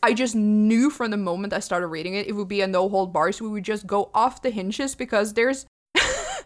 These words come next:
I mean, I'm sure there is a way to discuss these books civilized and in a much more professional sense than we've just done during these two last hours, but I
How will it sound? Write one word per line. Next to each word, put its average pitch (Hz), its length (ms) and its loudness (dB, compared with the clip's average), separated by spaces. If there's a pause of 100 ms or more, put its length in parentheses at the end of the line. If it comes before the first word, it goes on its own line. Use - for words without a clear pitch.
(200)
I 302 100 2
mean, 330 180 4
I'm 302 100 4
sure 320 200 2
there 269 120 4
is 220 240 0
a 277 80 2
way 247 260 4
to 254 160 -6
discuss 190 440 -2
these 185 300 -4
books 185 280 -4
civilized 196 720 2 (280)
and 208 140 0
in 202 120 2
a 202 40 0
much 196 320 0
more 185 140 -2
professional 180 460 -6
sense 175 240 -8
than 170 180 -10
we've 160 220 -8
just 208 240 -6
done 208 340 0
during 196 420 -2
these 196 400 -8 (180)
two 226 180 -6
last 208 320 0
hours, 233 460 2
but 196 420 2 (120)
I 392 400 6